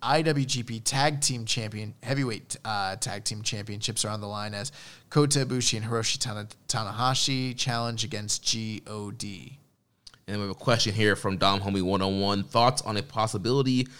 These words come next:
Speaker 2: of Ibushi and Tanahashi winning the tag titles and then eventually feuding with a team like Kenta and Jay White?
Speaker 1: I hope they do. I hope Kenta and Jay White are in the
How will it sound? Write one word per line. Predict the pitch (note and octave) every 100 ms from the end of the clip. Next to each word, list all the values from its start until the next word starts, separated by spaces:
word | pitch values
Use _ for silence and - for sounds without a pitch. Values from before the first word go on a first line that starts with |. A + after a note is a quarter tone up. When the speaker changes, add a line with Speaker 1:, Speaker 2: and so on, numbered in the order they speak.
| - -
Speaker 2:
of | G#2+
Ibushi | G#2 D3+ D3+
and |
Tanahashi | C#3+ C#3 C#3 C#3
winning | G#2 F#2 D3 F#3
the | C#3+
tag | D3+ C3+ C3+
titles | B2+ B2+ B2
and | G2+
then | G2+
eventually | F#2+ G#2 A#2+ A#2
feuding | A2+ G#2+ A2+ A2
with | G2+
a | F#2
team | - G#2 A2 F#2
like | E2+ -
Kenta | - F#2 G#2 -
and | D#2+ E2+ F2+
Jay | - D#2+ D#2+
White? | D#2 D2+ - _ _ _ _ _ _
Speaker 1:
I | - A#2
hope | C#3+ D#3
they | F#3
do. | D#3 F#3+ A3+ G#2 -
I | A2
hope | A2+ B2+ C3 -
Kenta | - C3 B2+ C3
and | A#2+
Jay | B2+
White | B2 A2+ C3+ C#3 -
are | A#2+ B2
in | B2 A#2+
the | A#2 A2+ A2+ A2+